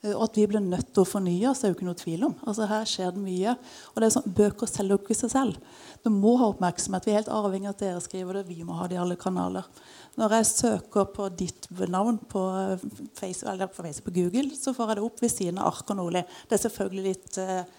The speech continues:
er algoritmestyrt også, fordi at jeg søker generelt sett mye på bøker. Eh, men det at de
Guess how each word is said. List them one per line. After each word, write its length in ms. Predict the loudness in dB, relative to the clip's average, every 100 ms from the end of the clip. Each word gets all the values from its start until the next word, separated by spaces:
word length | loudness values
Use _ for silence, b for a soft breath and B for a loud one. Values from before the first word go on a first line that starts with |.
| B B B B
er 240 | 6 6 6
algoritmestyrt 960 | 2 6 6 4 -2 -2 0 0 0
også, 280 | 0 0 -4 -4
fordi 220 | -4 -4
at 80 | -2
jeg 300 | 0 2 0
søker 400 | -4 -8 -10 -6
generelt 380 | 0 0 0 -2
sett 160 | -2 6
mye 160 | 6
på 120 | 8 8
bøker. 400 | 8 6 0 0 B B B B B
Eh, 200 | -2 -2 2
men 240 | 4 4 4
det 220 | 4 4 4
at 220 | 2 0 -6 -4
de 120 | -2